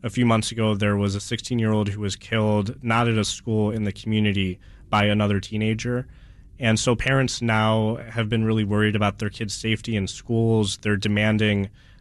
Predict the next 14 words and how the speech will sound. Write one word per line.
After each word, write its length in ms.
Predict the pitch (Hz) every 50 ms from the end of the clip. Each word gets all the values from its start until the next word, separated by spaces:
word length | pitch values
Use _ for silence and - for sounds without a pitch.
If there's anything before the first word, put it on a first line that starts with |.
| - -
that 200 | - 110 98 -
the 60 | 107
schools 360 | - - - - 113 113 104
set 280 | - - - 110 104 101
up, 200 | 104 101 98 - - - - - - - - - - - -
um, 420 | 131 110 101 95 92 90 90 90 - 117 110
weapons 480 | 104 104 104 101 123 117 117 113 107 -
detectors 680 | - 113 - 117 113 107 - - 120 120 117 110 104
at 140 | - 117 98
every 340 | - 113 107 104 110 110 -
entrance 460 | 104 104 107 - - 120 110 104 -
of 80 | 104 101
every 240 | 98 104 104 98
school. 560 | 90 - - - - 113 113 120 131 135 160